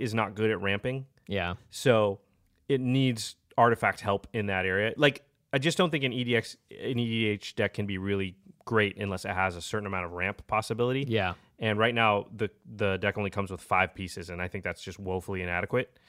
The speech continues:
Speaker 1: So I would add five, six, maybe seven more
Speaker 2: Yeah, do
Speaker 1: things.
Speaker 2: whatever you can.
Speaker 1: Yeah, that, that add ramp. So
Speaker 2: Yeah.
Speaker 1: even bad ones would be worth something in this deck, you know. So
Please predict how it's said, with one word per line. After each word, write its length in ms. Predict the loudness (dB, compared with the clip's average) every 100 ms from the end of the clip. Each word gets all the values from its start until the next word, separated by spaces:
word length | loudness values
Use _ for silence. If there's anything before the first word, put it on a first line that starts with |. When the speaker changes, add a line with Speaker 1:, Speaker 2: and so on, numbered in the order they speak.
| -20 _
Speaker 1:
So 280 | -2 2 2
I 120 | 4 6
would 120 | 6
add 240 | 4 4 2
five, 320 | 4 4 2
six, 500 | -4 -6 -6 -10 -6
maybe 220 | -4 -4
seven 380 | -2 0 2 0
more 420 | -2 -2 -2 -4 -8 -4
Speaker 2:
Yeah, 200 | -4 -4
do 40 | -2
Speaker 1:
things. 180 | 4
Speaker 2:
whatever 240 | 6 6 4
you 160 | 0
can. 340 | 0 0 2 2
Speaker 1:
Yeah, 300 | 2 2 0
that, 200 | -4 -2
that 120 | 0
add 200 | 2 0
ramp. 280 | -2 -6 -8
So 300 | -4 -4 -4 _
Speaker 2:
Yeah. 120 | -2
Speaker 1:
even 180 | 4 4
bad 300 | 4 4 4
ones 260 | 4 -2 -2
would 160 | -6 -6
be 280 | -10 -10 -16 -20 -20 _ -16
worth 400 | -2 0 0 -2
something 400 | -2 -2 -6 -8
in 120 | -8
this 140 | -8 -6
deck, 280 | -8 -8
you 60 | -12
know. 100 | -14 -12
So 220 | -12